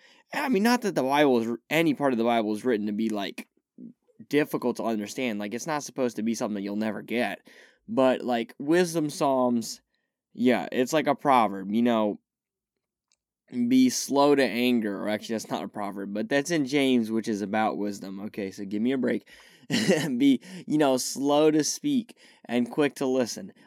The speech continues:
I don't need to explain that, but we are going to be looking at the fact that we are not to be agitated by evildoers. So you may be wondering, how are you going to talk for ten minutes on something that you just said in one minute?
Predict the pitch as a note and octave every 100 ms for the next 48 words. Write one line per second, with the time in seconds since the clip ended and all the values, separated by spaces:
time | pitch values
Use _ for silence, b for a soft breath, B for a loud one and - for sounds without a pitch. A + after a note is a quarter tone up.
0 | b - D#3 E3+ F3 D3+ E3+ E3+ E3 D#3
1 | - D#3+ E3 D#3+ A2 G2 - b b b
2 | - G3 E3 F#3 F#3+ G3 G3+ G3+ G3+ F#3+
3 | - G3 F3+ F#3 F3 E3+ F#3+ F#3+ D#3 C3
4 | B2 C2 G#2+ G#2 G#2+ _ _ A#2+ A2+ C3
5 | A#2+ - G#2+ A#2 B2+ C3 B2+ A2+ G#2+ G#2+
6 | G#2+ A2+ - C3 G#2 G#2 - - G#2 A2
7 | B2 F#3+ D#3+ A2 F2 A#1+ - b b b
8 | b - G3 F#3 G3 G#3+ A3 G3 A3+ A#3+
9 | B2+ B2 E3 B3 D4 A#3 G3 G3+ F#3+ F#3
10 | F#3+ E3+ D#3 B2+ A#2+ F#3+ F#3 F#3+ G3+ C3
11 | A2+ - b b - D#3 D3 D3 B2 D3
12 | A#2 D3 F#3 F3 - G2+ G#2 C#3+ G#3+ F4+
13 | A#3+ G2 - -